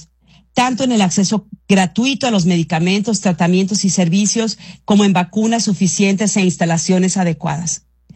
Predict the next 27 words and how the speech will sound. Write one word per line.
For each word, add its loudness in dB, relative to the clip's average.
En 4
tercer 2
lugar, -4
debe 4
asegurarse 0
el 0
dere-, 0
el 2
asque-, 0
el 2
acceso -2
a -4
todos -2
los 2
derechos, 0
especialmente 0
el, 4
el 2
agua -2
potable, 0
el 0
trabajo 0
digno 0
y 0
la 0
vivienda 0
adecuada, -2